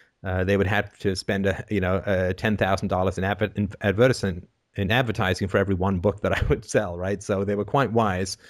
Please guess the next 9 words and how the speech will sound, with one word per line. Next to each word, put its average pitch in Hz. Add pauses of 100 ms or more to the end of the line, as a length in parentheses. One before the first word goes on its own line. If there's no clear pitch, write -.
(380)
in 98
not, 104 (500)
um, 92 (880)
uh, 92 (120)
in 101
not 104 (840)
publishing 135
my 107
books. -